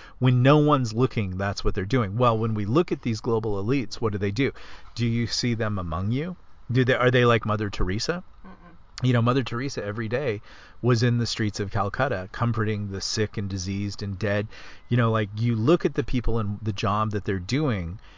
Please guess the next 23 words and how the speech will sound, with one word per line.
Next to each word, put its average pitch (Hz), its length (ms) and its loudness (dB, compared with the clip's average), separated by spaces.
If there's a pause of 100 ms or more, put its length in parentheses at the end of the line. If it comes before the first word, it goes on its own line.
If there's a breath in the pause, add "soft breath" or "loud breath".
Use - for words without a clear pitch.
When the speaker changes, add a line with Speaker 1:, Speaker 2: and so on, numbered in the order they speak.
(400 soft breath)
Speaker 1:
and 123 180 2
then 117 160 2
you 113 120 2
hire 123 440 2
them 101 340 -2
based 107 380 0
on 98 260 -2
that. 127 360 0
Same 107 220 -2
thing 104 160 -4
in 92 120 -6
the 90 100 -6
army. 120 340 -2 (100)
But 98 200 -8
these 170 280 2
are 170 80 2
people 110 420 2
who 101 120 -2
seem 147 440 -2
to 127 100 -8
want 110 360 -6
to 104 100 -8
have 101 360 -4